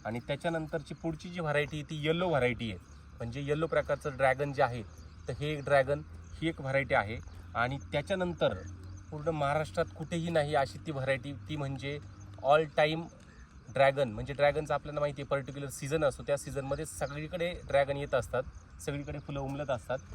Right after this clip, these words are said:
आम्ही ही व्हरायटी all time व्हरायटी आहे, म्हणजे all time जसं आपण पेरू कधीही घेऊ शकतो तसं हे ड्रॅगन आपण कधीही घेऊ शकतो. अशा चार, म्हणजे सगळे मिळून नऊ हजार रोपांची आपण लागवड करणार आहोत. आणि ह्या लागवडीचं काम आता चालू आहे.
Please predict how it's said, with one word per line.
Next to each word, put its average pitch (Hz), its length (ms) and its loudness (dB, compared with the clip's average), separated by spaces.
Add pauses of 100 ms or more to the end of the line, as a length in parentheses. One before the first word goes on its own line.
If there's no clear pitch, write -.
(340)
आम्ही 156 400 0
ही 165 60 -2
व्हरायटी 143 400 0
all 156 380 6
time 160 160 2
व्हरायटी 131 340 -2
आहे, 117 260 2
म्हणजे 120 240 -4
all 139 260 4 (100)
time 156 160 2
जसं 143 260 -2
आपण 143 180 -2
पेरू 147 280 -6
कधीही 147 320 -4
घेऊ 139 160 -6
शकतो 123 380 -4
तसं 143 160 -4
हे 131 160 -6
ड्रॅगन 127 380 0
आपण 123 200 -6
कधीही 135 340 -6
घेऊ 131 160 -6
शकतो. 113 340 -10 (460)
अशा 123 200 -2
चार, 131 340 6 (360)
म्हणजे 127 340 -4 (460)
सगळे 156 200 2
मिळून 165 280 0
नऊ 165 180 4
हजार 143 340 6
रोपांची 147 400 -2
आपण 135 180 0
लागवड 131 300 2
करणार 127 300 2
आहोत. 120 280 -2
आणि 123 120 -2
ह्या 127 120 -4
लागवडीचं 127 480 -2
काम 127 200 -2
आता 123 160 -6
चालू 127 240 -4
आहे. 123 120 -6